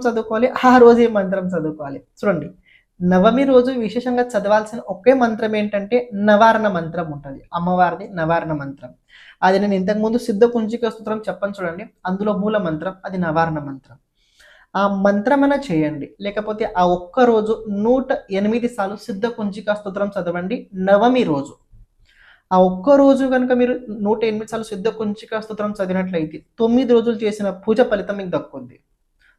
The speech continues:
తొమ్మిది రోజులు చేసిన పూజ ఫలితం దక్కుద్ది. కాబట్టి ఈ ఆఖరికి ఐదు రోజులు ఉన్నాయి, దీన్ని సరిగ్గా వినియోగించండి, మంచి పూజించండి. నాకు తెలుసు, ఎందుకంటే ప్రకృతి కొన్ని చోట్ల సహకరించట్లేదు. ప్రతి ఇంట్లో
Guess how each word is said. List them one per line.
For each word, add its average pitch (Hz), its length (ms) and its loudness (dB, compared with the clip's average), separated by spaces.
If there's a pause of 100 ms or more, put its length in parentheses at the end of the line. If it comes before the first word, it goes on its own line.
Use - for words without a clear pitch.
(140)
తొమ్మిది 202 240 0
రోజులు 196 180 -2
చేసిన 185 180 -4 (100)
పూజ 220 220 2
ఫలితం 185 300 -2
దక్కుద్ది. 156 380 -4 (340)
కాబట్టి 202 320 -4 (240)
ఈ - 20 -2 (460)
ఆఖరికి 233 380 0 (100)
ఐదు 214 180 0
రోజులు 226 300 0
ఉన్నాయి, 202 200 -4 (140)
దీన్ని 185 260 -6
సరిగ్గా 208 380 0
వినియోగించండి, 185 680 -4 (160)
మంచి 190 200 -10 (100)
పూజించండి. 180 580 -6 (340)
నాకు 202 160 -8 (100)
తెలుసు, 269 260 4
ఎందుకంటే 240 300 0 (120)
ప్రకృతి 240 440 0
కొన్ని 226 220 0
చోట్ల 226 300 -4
సహకరించట్లేదు. 208 800 -2 (140)
ప్రతి 196 260 -12 (140)
ఇంట్లో 214 240 -4